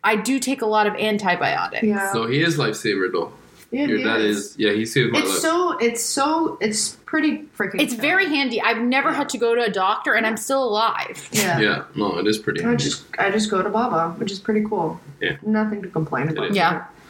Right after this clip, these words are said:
Speaker 2: Hamds and hamdus.
Speaker 1: <laughs> Alhamdus.
Speaker 2: Alhamdus.
Speaker 1: Um, so no malaria. Okay, so then you come to Orlando. They arrived on New Year's Eve.
Speaker 3: Mm-hmm.
Speaker 2: Yes. Literally arrived on New Year's Eve.
Speaker 3: Yeah.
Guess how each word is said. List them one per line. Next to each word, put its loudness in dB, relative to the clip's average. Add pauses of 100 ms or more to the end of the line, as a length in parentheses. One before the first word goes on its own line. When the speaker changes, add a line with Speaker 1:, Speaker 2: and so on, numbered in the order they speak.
(400)
Speaker 2:
Hamds 0
and 0
hamdus. 0
Speaker 1:
<laughs> -20
Alhamdus. 2 (160)
Speaker 2:
Alhamdus. 0
Speaker 1:
Um, 0
so 2
no 2
malaria. 2
Okay, 0
so -10
then 4
you -2
come 2
to 0
Orlando. 2
They 2
arrived 2
on 2
New 2
Year's 2
Eve. -4
Speaker 3:
Mm-hmm. 4
Speaker 2:
Yes. -2 (720)
Literally 0
arrived 0
on -4
New -4
Year's -4
Eve. -8 (520)
Speaker 3:
Yeah. 0